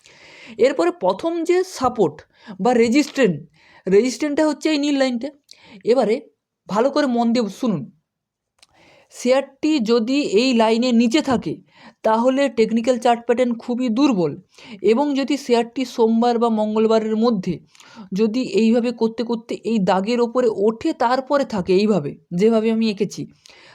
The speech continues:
তাহলে শেয়ারের মধ্যে একটা আপসাইড মুভমেন্ট হতে পারে এবং শেয়ারটি তিন হাজার দুশো থেকে তিনশো লেভেল পর্যন্ত যেতে পারে, একটা সম্ভাবনা আছে।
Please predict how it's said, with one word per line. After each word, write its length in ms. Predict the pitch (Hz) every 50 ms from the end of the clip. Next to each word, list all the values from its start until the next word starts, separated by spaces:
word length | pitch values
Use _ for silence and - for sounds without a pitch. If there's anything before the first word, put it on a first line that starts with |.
| - _
তাহলে 380 | - 226 214 226 262 277 277 294
শেয়ারের 420 | 277 - 240 226 220 220 226 233
মধ্যে 300 | 226 220 220 202 180 226
একটা 220 | 214 214 - 220 185
আপসাইড 400 | 175 170 - - - 208 190 180
মুভমেন্ট 320 | 180 175 175 180 175 165
হতে 200 | 175 170 175 220
পারে 240 | - 262 262 277 320 311 _ _ _ _ - - 233 190 -
এবং 280 | 202 226 269 320 339
শেয়ারটি 500 | 277 - - 208 190 180 180 - 226 247
তিন 260 | 240 - - 208 208
হাজার 460 | 226 233 226 208 233 233 233 - 175 160
দুশো 280 | 190 190 185 - 226
থেকে 220 | 220 226 220 233 220
তিনশো 360 | 220 196 185 185 180 - 208
লেভেল 260 | 190 175 165 170 175
পর্যন্ত 260 | 156 175 170 185 220
যেতে 280 | 247 180 170 156 - 170
পারে, 300 | - 202 185 - - - - _ _ _ - _ _ _ _ _ _ -
একটা 200 | - 190 - 226
সম্ভাবনা 460 | 226 - 220 202 196 190 185 165 151
আছে। 240 | 139 139 - 180